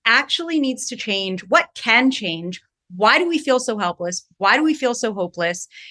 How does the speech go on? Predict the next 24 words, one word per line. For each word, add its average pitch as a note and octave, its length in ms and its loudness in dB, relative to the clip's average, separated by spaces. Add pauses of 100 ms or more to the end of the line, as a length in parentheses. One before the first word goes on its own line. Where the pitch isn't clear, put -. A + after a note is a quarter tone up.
(120)
And A#3+ 160 4
why A#3+ 160 6
do E4 80 0
we F4 100 2
feel C#4+ 240 0
so C#4 180 -4
disempowered? A3 760 0
Like, F#3 200 -2
we G#3+ 120 -6
don't B3 240 -4
feel B3+ 320 0
like G#3 260 2
we A3 100 -6
can G#3 140 -8
actually G#3 400 -2
change C4 340 0
anything. F3+ 380 -4
And G3 80 -6
what G#3+ 140 -6
we B3+ 80 -2
started D#4+ 460 -2
to D4 100 -4
do C4 400 0
is G3 340 -2